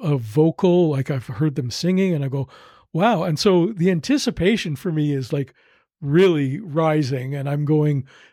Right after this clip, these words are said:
"This is gonna be crazy. This is gonna be knockout."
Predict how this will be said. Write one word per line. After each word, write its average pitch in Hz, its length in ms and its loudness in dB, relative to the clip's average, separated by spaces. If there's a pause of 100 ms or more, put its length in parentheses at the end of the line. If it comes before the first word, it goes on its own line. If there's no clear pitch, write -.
(140)
"This 196 180 0
is 208 180 2
gonna 156 280 0
be 139 520 2 (720)
crazy. 143 600 0
This 185 160 -2
is 233 80 -2
gonna 165 160 0
be 127 120 -2
knockout." 156 600 0